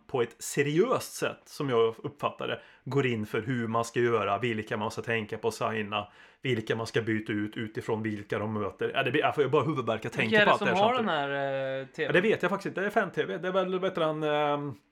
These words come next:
Speaker 2: Gusten Dahlin?
Speaker 1: Ja, precis. Och, eh, någon gnagare.
Speaker 2: Ja.
Speaker 1: Ja.
Speaker 2: Mm.
Speaker 1: Eh, och det blir väldigt, väldigt, väldigt för seriöst för min smak, liksom, det här.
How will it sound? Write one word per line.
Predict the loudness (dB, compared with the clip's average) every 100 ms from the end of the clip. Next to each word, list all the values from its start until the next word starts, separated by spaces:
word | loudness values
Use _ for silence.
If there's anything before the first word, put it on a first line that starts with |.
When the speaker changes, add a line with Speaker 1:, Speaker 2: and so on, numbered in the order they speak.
| _ _ _ _ _ -8
Speaker 2:
Gusten | -6 -6 -8 -4 0
Dahlin? | 0 0 2
Speaker 1:
Ja, | 4 4 2
precis. | 0 0 2
Och, | 2 2 0 -6 0
eh, | 2 2 0 -2 -2 -4 -8 -14 _ _ -10
någon | -4
gnagare. | 0 2 2 0 -4 -12 -8
Speaker 2:
Ja. | -6 -6 -8 -12
Speaker 1:
Ja. | -10 -10
Speaker 2:
Mm. | -14 -16 -20 0 4 6 6
Speaker 1:
Eh, | 4
och | 4 2 2 -6 _ _ _ _ _ _ -6
det | -2
blir | 2 2
väldigt, | 4 4 4 2 -8 -6 -8 -8 -20 -10
väldigt, | -2 0 0 -6 -8 -10 -10
väldigt | -8 0 0 0 -6 -10
för | -6 -4 -4
seriöst | -4 -4 0 0 -2 -4
för | -10 -6
min | -6
smak, | -8 -8 -10 -10
liksom, | -14 -14 -12
det | -10
här. | -10